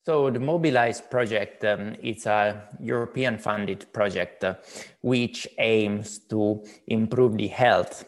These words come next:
of people living with, uh, multimorbidity by exercise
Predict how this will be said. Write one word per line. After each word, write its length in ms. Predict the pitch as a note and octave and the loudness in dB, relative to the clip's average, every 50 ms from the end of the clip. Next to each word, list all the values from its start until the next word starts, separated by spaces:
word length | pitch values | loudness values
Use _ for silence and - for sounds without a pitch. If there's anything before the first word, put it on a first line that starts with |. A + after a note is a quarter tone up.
| - _ _ - - _ - | -20 _ _ -20 -10 _ -2
of 260 | A2+ G#2+ - - - | -2 -2 -2 -4 -2
people 460 | - B2 A#2 A2 A#2 - G#2 G2+ G2+ | 0 2 2 2 2 2 4 4 4
living 600 | G2+ G2+ G2+ G#2+ A2 A2 A2 G#2 G#2 G#2+ G#2 G2+ | 4 2 2 2 2 2 0 0 0 0 0 -2
with, 340 | G2+ G2+ G#2 G2+ G2 G2+ - | -2 0 0 0 -2 -2 0
uh, 140 | G2+ G2 F#2+ | 0 0 2
multimorbidity 1000 | G2+ A#2+ C#3 C3 - - A#2 A2 G2+ G2 F#2+ F2+ F2 F#2+ F#2 - F2+ F2+ F2+ - _ _ _ - - - - _ _ - | 2 0 0 0 0 -2 0 -2 0 0 0 -2 -2 -2 -2 -2 -2 -4 -4 -6 _ _ _ -20 -20 -20 -20 _ _ -6
by 420 | - A2 A2+ G#2+ G2+ G#2 G#2 G2+ G#2 G#2 G#2 G#2 G#2 G2+ - - - - | 0 2 4 4 6 6 6 6 6 4 4 2 2 0 -2 -4 -2 0
exercise 1000 | B2+ C3+ C3 - - A#2+ G#2+ - - - - A2 G2 F#2+ F#2+ F#2+ F#2+ F#2+ - - | 0 0 0 0 -4 -6 -6 -8 -10 -6 -2 0 2 2 2 2 0 0 -2 -4